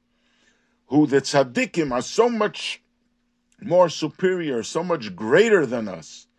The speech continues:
yet we can connect to them by studying their Torah, by learning their Torah,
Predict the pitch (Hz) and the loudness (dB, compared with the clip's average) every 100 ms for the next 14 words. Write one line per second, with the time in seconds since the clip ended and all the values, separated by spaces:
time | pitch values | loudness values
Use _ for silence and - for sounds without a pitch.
0 | _ _ _ _ - 202 190 - 107 156 | _ _ _ _ 2 4 4 0 -12 -10
1 | - 131 120 113 110 139 - _ _ _ | -6 -6 -6 -8 -6 -6 -8 _ _ _
2 | _ _ 127 101 92 76 _ _ _ _ | _ _ -12 -8 -8 -10 _ _ _ _
3 | _ _ _ 95 92 - - - 151 190 | _ _ _ -8 -8 -10 -12 -2 4 4
4 | 208 185 180 160 143 139 143 139 127 101 | 4 -2 2 2 2 2 2 4 0 -2
5 | 95 147 202 180 175 156 151 - 151 151 | -2 0 0 0 -2 0 0 4 4 4
6 | 147 131 | 2 0